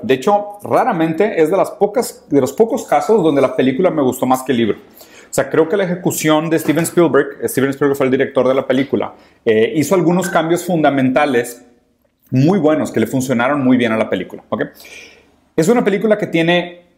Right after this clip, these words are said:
mucho contenido, mucho contexto. Es una película sumamente relevante para este momento histórico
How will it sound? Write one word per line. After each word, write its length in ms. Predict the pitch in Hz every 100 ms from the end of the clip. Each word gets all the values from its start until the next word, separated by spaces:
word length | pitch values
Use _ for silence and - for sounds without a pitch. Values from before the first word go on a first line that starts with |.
| _ -
mucho 640 | 135 170 202 208 202 170
contenido, 640 | 151 127 127 131 147 151 156
mucho 600 | 127 135 175 190 190 139
contexto. 600 | 117 107 127 - 143 -
Es 160 | 127
una 160 | 156 160
película 400 | 139 143 156 -
sumamente 800 | - - 202 220 190 156 156 160
relevante 480 | 143 139 123 123 143
para 160 | 117
este 160 | 117 143
momento 320 | 127 120 117
histórico 800 | 113 120 123 127 160 - -